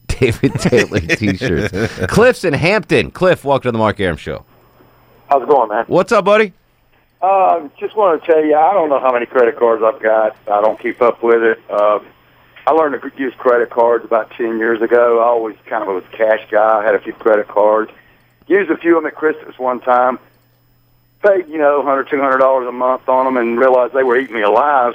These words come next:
Speaker 3: so I went ahead and paid 'em off. Then I started using them in my business, and since then, I'd say in the last ten years, I've probably made ten, twenty thousand dollars off the credit cards, not to mention financed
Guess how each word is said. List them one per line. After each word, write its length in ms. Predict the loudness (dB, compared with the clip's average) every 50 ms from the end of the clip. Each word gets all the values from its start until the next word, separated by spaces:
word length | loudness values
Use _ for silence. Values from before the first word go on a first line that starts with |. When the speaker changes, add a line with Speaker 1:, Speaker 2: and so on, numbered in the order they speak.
| -2
Speaker 3:
so 140 | -2 0 2
I 60 | 2 2
went 140 | 0 0 0
ahead 100 | -2 -2
and 100 | -2 -2
paid 160 | 0 0 0
'em 120 | 0 0 0
off. 280 | 0 0 0 -2 -4 -10 _ _ _ _ _ _ _ _ _ _ _ -6
Then 120 | -2 0 0
I 140 | 0 -2 0
started 300 | 0 0 0 0 -2 -4
using 220 | -4 -2 -2 -2 -4
them 100 | -4 -6
in 100 | -4 -2
my 80 | -2 -4
business, 480 | 0 2 2 2 2 0 -6 -14 -16 -16 -16 -18
and 120 | -18 -16 -8 -4
since 180 | -4 -4 -4 -6 -8
then, 360 | -4 -2 -2 -2 -2 -4 -6 -8 _ _ _ _ _ _ _ _ _ _ -2 0
I'd 160 | 0 0 2 0
say 80 | -2 0
in 60 | 0
the 40 | 2
last 260 | 2 2 2 2 -2 -4
ten 200 | -6 -6 -4 -2
years, 320 | -2 0 2 2 2 2 2
I've 140 | 0 0 0
probably 240 | -4 -2 -2 -2 -4
made 320 | 0 0 0 0 0 -4 -10 -20 -20 _ _ -20 -20 _ _ _ _ _ _ _ _ _ _
ten, 200 | 0 2 2 2
twenty 240 | 0 -2 -2 -2 -2 0 0 0
thousand 280 | 2 0 0 -2 -6 -2
dollars 400 | 0 0 2 2 2 2 0 -2 -2 -2
off 260 | 0 0 0 0 -2 -8
the 60 | -16
credit 320 | -6 -2 -2 -2 -2 -2
cards, 360 | -2 0 2 2 2 0 -2 -6 -2
not 180 | 0 0 0 -2
to 60 | -6
mention 480 | -6 -4 -4 -4 -4 -4 -4 -4 -4 -6 -12 -20 -20 -20 _ _ _ _ _ _ _ _ _ _ _ 0
financed 460 | 2 2 2 4 2 0 0 -2 -4